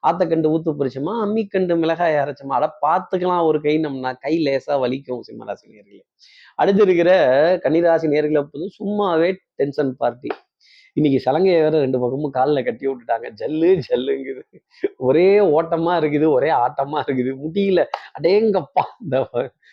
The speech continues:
வண்டி இன்னைக்கு ஆட்டம் ஜாஸ்தி இருக்கே அப்படின்னு. பேச்சு ரொம்ப ஜாஸ்தி இருக்கும் சார்,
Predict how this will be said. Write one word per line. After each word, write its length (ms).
வண்டி 260
இன்னைக்கு 280
ஆட்டம் 320
ஜாஸ்தி 380
இருக்கே 360
அப்படின்னு. 600
பேச்சு 400
ரொம்ப 300
ஜாஸ்தி 420
இருக்கும் 320
சார், 320